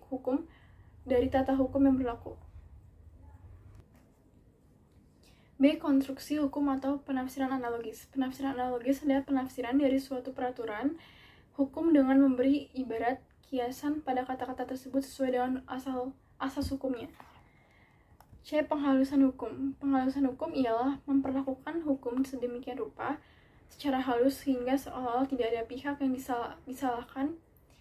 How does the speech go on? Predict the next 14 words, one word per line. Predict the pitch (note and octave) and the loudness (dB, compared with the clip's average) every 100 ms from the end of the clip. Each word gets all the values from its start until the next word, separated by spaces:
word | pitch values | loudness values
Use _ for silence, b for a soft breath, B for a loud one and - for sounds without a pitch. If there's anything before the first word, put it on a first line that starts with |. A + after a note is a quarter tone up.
| b b | b b
Penghalusan | - C4+ C4+ C4+ C4+ B3+ | 2 6 6 6 4 0
hukum | C4 E4 | 0 2
bermaksud | D#4 B3 C4+ C#4 | 4 4 2 -4
mengisi | C4+ B3+ C4+ | -2 -2 -2
kekosongan | D4 C4+ C#4 C#4 C4 A#3 C4+ | -4 -6 -6 -8 -8 0 4
dalam | B3 B3 | 4 2
sistem | C4 C4 C4 | -2 -4 -6
undang-undang. | B3 A#3+ A#3+ A3+ C#4 C4+ b b b b b _ - | -6 -8 -10 -10 -10 -14 b b b b b _ 0
D. | C4+ | 0
Argumen-, | - C4+ B3+ C4 B3+ B3 - _ | 2 0 0 -2 -2 -6 -12 _
argumentum | B3 A#3+ B3 B3 A#3+ B3+ C4+ D4+ - _ | 0 0 0 -2 -4 -2 -2 -2 -6 _
a | - C4+ | -6 -4
contrai-, | C4 C4 C4 B3 A#3 - - - - | -2 -2 0 -2 -4 -10 -20 -20 -6
contrario. | C4 C4 C4 B3 A#3 - | -2 0 0 -2 -4 -6